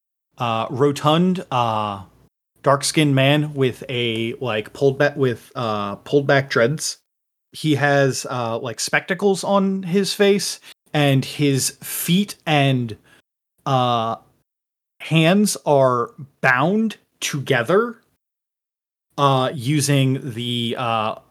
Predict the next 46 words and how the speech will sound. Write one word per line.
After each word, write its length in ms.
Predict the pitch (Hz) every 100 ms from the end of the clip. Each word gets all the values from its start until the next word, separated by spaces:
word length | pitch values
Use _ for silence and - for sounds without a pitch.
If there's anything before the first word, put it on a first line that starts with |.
| _ _
like, 260 | - 147 - - _ _ _ _ _ _ _ _ _ _ _ _ _
how 180 | - 160
that 120 | 165
you 200 | 156 160
had, 240 | 175 190 170
like, 340 | 151 135 - -
two 540 | - - 156 170 196
of 400 | 196 190 190 175
the, 180 | 175 185
the 180 | 160 185
things. 600 | 180 196 196 202 202 - - _ _ _ -
He 220 | - 175
has 480 | 170 170 151 131 - _ -
one 720 | 110 113 135 151 180 208 208
that 240 | 139 160
has 300 | 131 147 135
four 440 | - - 180 156 139
things 380 | - 131 120 107
on 160 | 107
him. 160 | 98 98
So 180 | - 127
he's 200 | 139 139
just 200 | 160 147
kinda, 180 | 147
like, 280 | 131 117 107 - - _ _ -
sprayed 540 | - - 139 139 143 135
out, 280 | 123 110
f-, 220 | - - -
like, 260 | 143 123
splayed 400 | - - 147 139
out 220 | 131 107 -
forward, 460 | 127 110 101 98
and 200 | 120 123
it's 180 | 120 113
just, 200 | 123 -
like, 200 | 127 -
does 260 | 226 196 170
not 160 | 156
look 160 | 151 139
like 160 | 131 -
he's 200 | 131 135
in 120 | 120
a 40 |
very 280 | 107 117 110
comfortable 560 | 113 107 - 104 104 104
position. 260 | 113 98